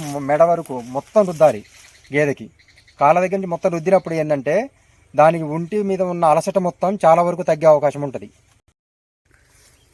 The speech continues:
గేదెలకు కానీ మనుషులకు కానీ బాడీ మొత్తం, గేదెలకైతేనేమో బాడీ మొత్తం మర్దనా చేసి ఒక పది నిమిషాల వరకు మర్దనా చేస్తే దానికి బాడీ మొత్తానికి రిలాక్సేషన్ పొందిద్ది.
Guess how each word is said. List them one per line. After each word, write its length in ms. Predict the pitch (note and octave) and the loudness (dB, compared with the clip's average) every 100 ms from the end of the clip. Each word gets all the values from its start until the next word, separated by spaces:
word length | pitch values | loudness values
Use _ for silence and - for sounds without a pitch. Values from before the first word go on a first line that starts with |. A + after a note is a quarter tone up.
| _ _ _ _ G3 B2+ | _ _ _ _ -18 -4
గేదెలకు 360 | C3+ D#3 F#3 D#3+ | 0 6 6 8
కానీ 300 | F3 F3 G3 | 6 6 2
మనుషులకు 440 | D#3+ D#3 F3 E3+ | 0 0 0 2
కానీ 480 | C#3 B2 B2 F#3+ B3+ _ _ _ _ _ - | 4 4 2 -4 -8 _ _ _ _ _ 0
బాడీ 340 | A#2+ D3 F3 | 8 8 8
మొత్తం, 400 | F#3+ F3+ G3 F#3 | 2 0 -2 0
గేదెలకైతేనేమో 680 | D#3+ E3+ F3 F3 E3 E3 F3+ | 2 4 6 4 2 2 2
బాడీ 300 | D3+ D3+ E3+ | 8 8 8
మొత్తం 340 | E3+ E3 F3 D#3 | 4 2 2 4
మర్దనా 340 | C#3 D#3 E3 | 4 6 4
చేసి 520 | C#3+ B2 C3 E3+ C4+ _ _ _ _ - | 4 -2 -2 -2 -4 _ _ _ _ -4
ఒక 460 | C#3+ D3+ C#3+ C#3 C#3 - | 0 6 6 8 4 2
పది 160 | C#3+ | 2
నిమిషాల 320 | E3 E3 F3+ F3+ | 0 2 4 4
వరకు 220 | E3+ F#3 | 2 2
మర్దనా 320 | D#3+ D3+ E3 | 2 6 4
చేస్తే 500 | D#3 D3+ E3+ F#3 A3 | 4 0 0 0 2
దానికి 480 | D#3 D#3 D3+ E3+ G3+ | 4 2 2 -2 -2
బాడీ 360 | C#3 D3 E3+ | 6 6 6
మొత్తానికి 760 | F3+ E3+ - F3 E3 E3+ A#3 B3 | 2 -2 4 4 4 0 -4 -4
రిలాక్సేషన్ 720 | D3+ E3 F3 F3+ D#3+ F3 F#3+ | 6 6 6 0 -2 -4 -4
పొందిద్ది. 420 | E3 D3 G#2+ G#2+ | -2 -2 -6 -12